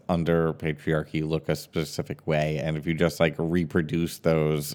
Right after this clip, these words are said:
and replace the male scientist with female scientist, that's not actually, that's not actually progress. And so, like, having these un-, new ways to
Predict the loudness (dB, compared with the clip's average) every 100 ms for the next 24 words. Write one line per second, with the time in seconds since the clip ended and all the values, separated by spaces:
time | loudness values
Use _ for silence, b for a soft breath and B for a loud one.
0 | -4 -2 -2 -4 -6 -4 -4 0 0 0
1 | -2 -4 0 0 0 0 -2 -4 -2 0
2 | 0 0 -2 -2 -6 -6 -4 -2 -2 0
3 | 0 0 -2 -4 -2 2 4 4 0 -4
4 | -2 0 0 -2 -6 -10 -6 -2 4 4
5 | 4 2 -4 -4 0 0 -2 -2 -4 -4
6 | -6 2 6 6 8 6 6 2 2 2
7 | 2 0 -2 -6 -12 -18 2 10 12 12
8 | 10 10 6 0 2 4 6 6 4 2